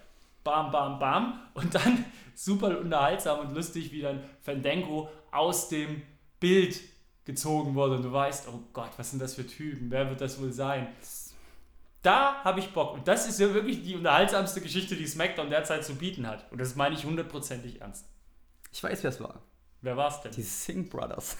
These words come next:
Speaker 2: <laughs> Ja, genau. Hm.
Speaker 1: Das ist jetzt eben so ein Downer wie die, wie Ascension.
Speaker 2: Ja, siehst du mal. Ich bin down nach dem Pay-Per-View.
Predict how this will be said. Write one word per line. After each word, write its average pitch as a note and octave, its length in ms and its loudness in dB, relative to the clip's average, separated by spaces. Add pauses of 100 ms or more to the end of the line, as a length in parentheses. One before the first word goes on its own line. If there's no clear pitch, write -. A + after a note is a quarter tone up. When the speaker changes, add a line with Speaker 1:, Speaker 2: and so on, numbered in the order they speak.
(240)
Speaker 2:
<laughs> - 960 4
Ja, - 320 -8
genau. C#3 400 -2 (380)
Hm. A3 280 4 (1080)
Speaker 1:
Das C3+ 160 -4
ist A#3 120 4
jetzt G3+ 100 0
eben A3+ 160 0
so E3 100 0
ein C#3 100 -2
Downer D3 360 4
wie D#3 100 -2
die, D#3 220 -4 (100)
wie D#3+ 160 -4
Ascension. F3 500 -4 (140)
Speaker 2:
Ja, F3 320 0 (480)
siehst - 240 -8
du C3+ 40 -2
mal. A2+ 180 0 (440)
Ich - 80 -16
bin G3 240 6
down G#2 300 2
nach A2 160 -2
dem G#2 140 -10
Pay-Per-View. G2 380 -8